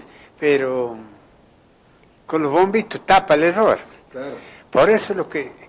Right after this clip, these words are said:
Speaker 1: algunos me retan, el músico estos nuevos, estos chiquilines, yo les digo chiquilines,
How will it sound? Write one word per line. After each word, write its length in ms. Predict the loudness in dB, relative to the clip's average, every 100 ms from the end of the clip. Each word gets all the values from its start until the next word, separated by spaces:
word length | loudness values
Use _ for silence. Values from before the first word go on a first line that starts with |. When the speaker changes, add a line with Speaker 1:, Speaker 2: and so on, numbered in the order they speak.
| -10
Speaker 1:
algunos 360 | -2 0 0 0
me 140 | -2
retan, 540 | 0 0 0 -2 -6 -6
el 100 | -8
músico 420 | -8 -8 -8 -8
estos 260 | -10 -12 -16 -14 -16 -16
nuevos, 540 | -4 0 0 0 -4
estos 220 | -4 -10
chiquilines, 840 | -14 -12 -12 -12 -8 -4 -4 -4 -4
yo 100 | -4
les 80 | -4
digo 140 | -8
chiquilines, 600 | -10 -14 -10 -4 -4 -4